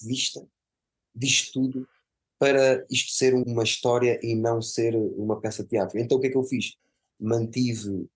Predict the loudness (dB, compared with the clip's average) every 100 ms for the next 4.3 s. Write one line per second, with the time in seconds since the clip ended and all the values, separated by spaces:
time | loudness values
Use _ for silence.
0 | _ _ -4 -2 0 0 -2 -6 -2 2
1 | 2 2 2 -2 -4 -10 _ -6 -6 0
2 | 2 2 2 2 4 4 2 -2 -12 -8
3 | -2 0 2 2 4 2 2 0 0 2
4 | 4 4